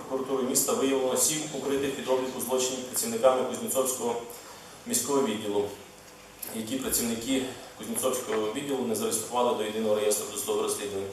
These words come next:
І вказаного числа одне кримінальне провадження скероване до суду із обвинувальним актом, який розглянуто судом із винесенням обвинувального вироку. Також прокуратурою міста впродовж звітного періоду вживали заходи щодо недопущення фактів катувань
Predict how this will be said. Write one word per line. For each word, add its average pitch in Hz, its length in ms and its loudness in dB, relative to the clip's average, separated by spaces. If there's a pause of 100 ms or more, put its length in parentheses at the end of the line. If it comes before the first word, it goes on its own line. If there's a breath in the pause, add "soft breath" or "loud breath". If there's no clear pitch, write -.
І - 20 -6
вказаного 120 420 4
числа - 340 4
одне 113 220 4
кримінальне 110 340 0
провадження 127 420 4
скероване 110 360 0
до 107 80 -2
суду - 220 -2 (140)
із 110 80 -4
обвинувальним 208 440 2
актом, - 240 -4 (400 loud breath)
який - 200 -8
розглянуто 107 400 0
судом 127 300 2
із 110 120 0
винесенням 107 360 0
обвинувального 101 480 0
вироку. 95 260 -4 (640 loud breath)
Також 151 220 2
прокуратурою 135 560 2
міста 143 200 4
впродовж 123 360 -2
звітного 123 280 -2
періоду 135 320 0
вживали 120 320 2
заходи 127 360 6
щодо 113 260 -4
недопущення 117 520 -2
фактів 127 360 4
катувань 110 340 2